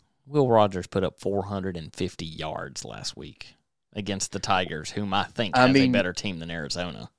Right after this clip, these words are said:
Speaker 2: Will Rogers makes me think of a freaking co-star of a John Wayne movie. <laughs> Starring John Wayne and Will
Speaker 1: And
Speaker 2: Rogers.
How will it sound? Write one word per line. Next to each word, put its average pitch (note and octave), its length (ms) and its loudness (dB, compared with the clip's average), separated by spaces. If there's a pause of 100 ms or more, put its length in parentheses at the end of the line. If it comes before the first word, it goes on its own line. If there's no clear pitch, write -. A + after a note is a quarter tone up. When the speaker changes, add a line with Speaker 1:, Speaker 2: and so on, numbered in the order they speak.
(460)
Speaker 2:
Will C#3 320 12
Rogers A2+ 680 2
makes A#2 320 -10
me A2 140 -8
think A2+ 500 -12
of A2 140 -12
a A2 60 -12
freaking A#2 720 -10 (460)
co-star A#2+ 720 6
of A2+ 120 0
a A2+ 60 -4
John A#2 340 6
Wayne A#2 280 4
movie. G#2+ 320 0 (1080)
<laughs> - 1040 -20
Starring E3 500 12
John E3+ 320 12
Wayne D#3+ 300 12
and A2+ 180 4
Will E3+ 240 12
Speaker 1:
And B2+ 80 6
Speaker 2:
Rogers. C3 160 10